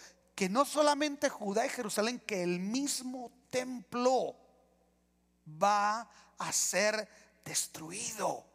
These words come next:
Y eso atenta contra el establishment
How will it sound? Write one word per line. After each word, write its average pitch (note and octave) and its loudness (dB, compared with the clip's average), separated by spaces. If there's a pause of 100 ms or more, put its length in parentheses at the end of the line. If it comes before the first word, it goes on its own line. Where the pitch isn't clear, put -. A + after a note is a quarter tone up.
(760)
Y F#3+ 2
eso C4+ 2
atenta B3+ 2
contra G3+ 0 (100)
el F#3+ -2 (460)
establishment G3+ -2